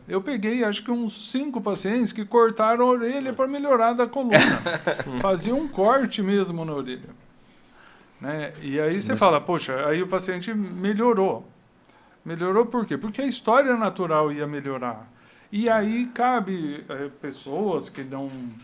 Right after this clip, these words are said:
Speaker 1: que não atuam de forma científica e as pessoas melhoram, né?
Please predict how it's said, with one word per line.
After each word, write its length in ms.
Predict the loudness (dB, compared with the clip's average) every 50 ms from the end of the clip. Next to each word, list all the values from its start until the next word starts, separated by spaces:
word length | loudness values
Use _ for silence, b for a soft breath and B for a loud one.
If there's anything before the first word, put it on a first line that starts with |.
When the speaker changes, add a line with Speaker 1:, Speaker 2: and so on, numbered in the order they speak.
| -20 -20
Speaker 1:
que 480 | -18 -16 -14 -12 -12 -10 -10 -12 -12 -12
não 300 | -12 -10 -6 -4 -2 0
atuam 420 | 0 0 -2 -2 -2 0 0 0 0
de 120 | 0 -2
forma 400 | -2 0 2 4 4 4 2 0
científica 1160 | -2 -4 -6 -6 -6 -4 -4 -6 -8 -8 -8 -6 -6 -6 -6 -8 -10 -12 -12 -10 -12 -12 -12 -14 B B B B B B B B
e 120 | B -2 0
as 140 | 0 0
pessoas 400 | -2 -4 -4 -4 -2 -4 -4 -4
melhoram, 760 | -6 -6 -4 0 2 4 4 4 4 2 -2 -4 -6 -8 -12 -16 _ _ _ _ _ _ _ _ _ _ _ _ _ _ -12
né? 320 | -8 -6 -6 -4 -4 -6